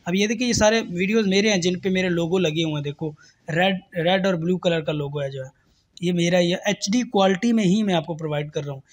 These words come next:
इतनी मेहनत करने के बावजूद। दोस्तों, फिर भी आप सपोर्ट ना करें, फिर तो दुख की बात है।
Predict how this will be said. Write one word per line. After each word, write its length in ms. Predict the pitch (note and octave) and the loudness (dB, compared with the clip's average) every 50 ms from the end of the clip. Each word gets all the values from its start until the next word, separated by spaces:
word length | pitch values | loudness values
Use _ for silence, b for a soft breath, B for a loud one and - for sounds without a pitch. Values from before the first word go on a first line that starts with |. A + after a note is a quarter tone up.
| b b b - | b b b -6
इतनी 440 | A3 G#3+ - - D4 C#4 C#4+ C#4 C4 | -6 -6 -2 0 2 4 6 6 6
मेहनत 340 | A#3 A3 G3+ G#3 G#3 F3 - | 4 4 4 2 0 -2 0
करने 220 | - F3 D#3+ D#3+ D#3 | -2 -2 -2 0 -4
के 100 | D#3 D#3 | -4 -4
बावजूद। 460 | D3 C#3+ C#3 C3+ C3+ C3+ C3+ C3 C#3+ b b b b b - - | -4 -4 -6 -8 -8 -10 -12 -14 -14 b b b b b -4 0
दोस्तों, 240 | G3 G3+ F#3+ A#3 G3 | 0 2 2 0 2
फिर 180 | - G3 G#3+ A3+ | 4 2 2 4
भी 140 | A3 B3 | 2 2
आप 100 | A#3+ A3 F3 | 2 2 0
सपोर्ट 440 | - G3+ F3+ F3+ G3 G3+ G3+ F#3 F#3 | 0 -2 -2 0 2 2 2 2 0
ना 140 | G3 G3 F3+ | 0 -2 -2
करें, 200 | F#3 F#3+ F#3 F#3 | -2 -2 -4 -2
फिर 140 | F3 - F#3 | -2 -4 -6
तो 140 | F3 F3+ E3+ | -2 -2 -4
दुख 260 | D3+ D3 A3+ A#3 A#3 - | 0 0 -2 -2 -2 -4
की 100 | A3 G3 D#3+ | -4 -2 0
बात 280 | D#3 D3+ C#3+ C#3 C#3+ | 0 0 0 -2 -4
है। 120 | D3 C#3+ | -8 -8